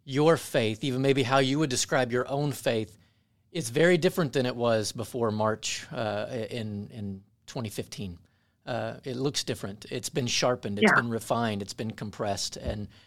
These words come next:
Speaker 1: and, and you
Speaker 2: Mm-hmm.
Speaker 1: see that with, um, with the perspective you now have, uh, that, that in, in hindsight, it's often, I don't know if you know, know the song, uh, "Goodness of God." It's one of my favorite songs.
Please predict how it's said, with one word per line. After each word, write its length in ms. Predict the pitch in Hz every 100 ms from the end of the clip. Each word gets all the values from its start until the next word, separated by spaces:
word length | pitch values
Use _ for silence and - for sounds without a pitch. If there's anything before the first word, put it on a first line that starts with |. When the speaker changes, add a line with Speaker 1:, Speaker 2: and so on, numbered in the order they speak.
| _ -
Speaker 1:
and, 360 | 113 101 101 -
and 160 | 120
you 100 | 120
Speaker 2:
Mm-hmm. 140 | 202 190
Speaker 1:
see 160 | 175 160
that 340 | 131 117 127
with, 340 | 120 113 - - - _ -
um, 400 | 135 127 120 135 _ -
with 140 | 147
the 80 | 254
perspective 580 | 254 240 - 165 - 131
you 140 | 131
now 160 | 131 120
have, 460 | 113 127 90 - - - _ _
uh, 280 | 127 117 113
that, 400 | 113 113 - 131
that 120 | 123
in, 140 | 117 131
in 180 | 156
hindsight, 800 | 143 151 160 170 - 139 131 - - - _
it's 140 | 180 214
often, 600 | 175 202 214 185 160 147 -
I 60 |
don't 80 | 254
know 40 |
if 80 | 262
you 60 | 190
know, 100 | 180
know 180 | 170 160
the 100 | 147
song, 380 | - 143 131 131
uh, 160 | 120
"Goodness 480 | 104 123 131 139 -
of 180 | 139 107
God." 380 | 107 104 107 -
It's 160 | -
one 80 | 175
of 60 | 170
my 80 | 135
favorite 340 | 131 127 135
songs. 460 | - 98 95 -